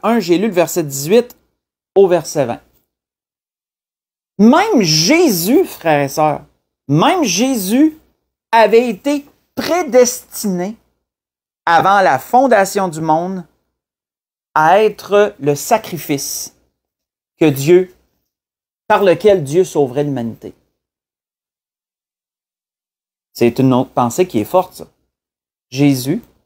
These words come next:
avait été réservé à l'avance par Dieu. Il avait été prédestiné, destiné à l'avance pour être le sacrifice par lequel l'humanité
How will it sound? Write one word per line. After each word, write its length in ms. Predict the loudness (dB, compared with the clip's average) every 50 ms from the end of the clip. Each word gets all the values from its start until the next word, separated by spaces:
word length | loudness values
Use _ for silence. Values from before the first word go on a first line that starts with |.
| _ _ _ _ _ -2
avait 280 | 0 2 2 2 2
été 400 | 2 0 0 2 0 0 0 -2 _ -16
réservé 880 | -14 -12 -4 2 2 2 2 4 2 0 0 0 -2 -4 -4 -4 -4 -2
à 140 | 0 2
l'avance 560 | 2 2 2 2 0 0 -2 -2 -4 -8 -12 -14
par 380 | _ _ -4 -2 -2 -2 -4
Dieu. 380 | -10 -18 -16 -10 -8 -8 -6 -2
Il 100 | 0 0
avait 160 | 0 0 -2
été 180 | -2 -2 -4 -4
prédestiné, 1400 | -4 -8 -8 -6 -2 0 2 2 0 0 -6 -4 -2 -2 0 0 -4 -10 _ -16 -10 -6 -4 -4 -4 -4 -8 -10 _ _ _ _ _ _ _ _
destiné 680 | -2 0 0 0 0 -4 -10 -12 -8 -6 -6 -4 0 0
à 60 | 0
l'avance 540 | 2 2 0 0 -2 -4 -4 -8 -14 _ _ _ _ _ _ _ _ _ _ _ _ _ _ _ _
pour 260 | -2 2 2 4 4 4
être 300 | 2 2 0 -2 -4 -2
le 140 | -2 -2
sacrifice 960 | -4 -4 -4 -4 -4 -4 -6 -14 -14 -10 -10 -10 -10 -10 -14 -18 -18 -20 _ _ _ _ _ _ _ _
par 160 | 0 0 2 2
lequel 480 | 2 0 0 0 -2 0 0 0 -2
l'humanité 600 | -2 -2 -2 -4 -4 -4 -6 -6 -6 -8 -10 -10